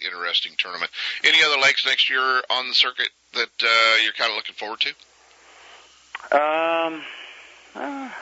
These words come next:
Speaker 2: don't know. I mean, Chesapeake Bay, uh, you know, up in Maryland, that, I think that's gonna be an interesting one. Um, Sabine River, probably not looking forward to.
Speaker 1: <laughs> How'd you do last time?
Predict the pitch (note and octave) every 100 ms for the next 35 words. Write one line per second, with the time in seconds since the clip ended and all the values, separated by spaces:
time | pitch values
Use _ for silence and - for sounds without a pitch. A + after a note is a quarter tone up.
0 | - A#3+ B3+ C#4 G#2 A2 A#2 A2+ F3 F3+
1 | - - D3 - A#2 B2+ D3 E3 - -
2 | - A2 G#2+ A2 G#2+ A#2+ A2+ G#2 G2 G2+
3 | G2 F#2+ F#2+ A2 A2+ G#2 F#2 F#2 F#2 G2
4 | - F#2 F#2+ G2 F#2+ E2 D#2+ D#2+ E2 -
5 | D#2 D#2 E2 F2+ - - - - - A1+
6 | E2+ E2+ E2+ E2 D#2+ E2 - - - -
7 | - - F2 D#2+ G2+ G2+ G2 G2 G2 G2
8 | - - G2 G2 F#2+ F2+ F#2 G2 G#2 E2
9 | F2+ F2 E2+ - E2 D#2+ - D#2+ E2+ -
10 | C#3 - C#3 C#3+ F#3+ - G#3+ F3 D#3 -
11 | E2+